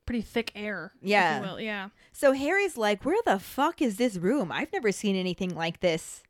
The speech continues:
Speaker 2: here at Hogwarts, and there's definitely not this many adults here. We know the kids outnumber the adults."
Speaker 1: Yeah,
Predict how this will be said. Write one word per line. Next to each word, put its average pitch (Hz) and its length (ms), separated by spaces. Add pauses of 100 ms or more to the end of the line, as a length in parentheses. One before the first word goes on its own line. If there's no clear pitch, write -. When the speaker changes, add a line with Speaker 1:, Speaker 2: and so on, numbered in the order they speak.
(480)
Speaker 2:
here 202 200
at - 80
Hogwarts, 190 840
and 185 320 (180)
there's 202 240
definitely 196 760
not 190 480
this 220 240
many 202 300
adults 170 580
here. - 480 (960)
We 254 260
know 247 360
the 196 100
kids 196 320
outnumber 185 460
the 139 100
adults." - 680 (640)
Speaker 1:
Yeah, 202 300